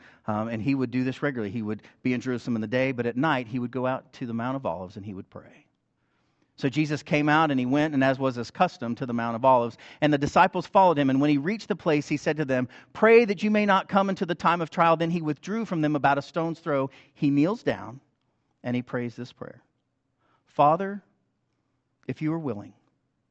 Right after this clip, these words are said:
remove this cup from me. Yet not my will,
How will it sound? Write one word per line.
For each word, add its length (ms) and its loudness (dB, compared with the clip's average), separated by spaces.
remove 320 0
this 140 -6
cup 240 -8
from 160 -12
me. 200 -14
Yet 240 0
not 240 2
my 260 4
will, 380 -6